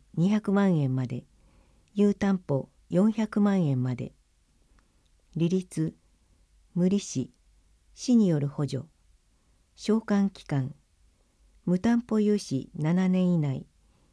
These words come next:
有担保融資十五年以内。取扱金融機関は、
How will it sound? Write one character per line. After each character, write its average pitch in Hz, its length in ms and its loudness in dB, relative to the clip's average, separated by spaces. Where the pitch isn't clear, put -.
有 202 180 2
担 214 240 0
保 196 180 -2
融 185 200 0
資 139 300 -8
十 180 200 2
五 185 160 2
年 170 300 2
以 156 80 2
内。 127 220 -2
取 220 260 2
扱 214 420 -2
金 208 280 2
融 208 140 2
機 - 160 -20
関 180 260 2
は、 135 180 -2